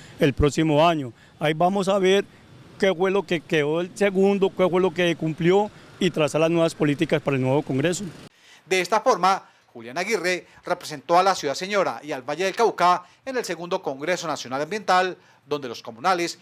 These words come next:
Speaker 2: mostraron su interés por ese tema que hoy preocupa al mundo.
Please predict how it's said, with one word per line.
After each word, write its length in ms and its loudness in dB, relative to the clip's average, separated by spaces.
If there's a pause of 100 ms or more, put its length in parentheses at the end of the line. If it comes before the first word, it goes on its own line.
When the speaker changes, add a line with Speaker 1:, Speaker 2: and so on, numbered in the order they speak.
(160)
Speaker 2:
mostraron 500 -6
su 80 -14
interés 420 -2 (240)
por 100 -16
ese 160 -14
tema 460 2 (180)
que 100 -2
hoy 100 2
preocupa 720 0 (240)
al 180 2
mundo. 480 -12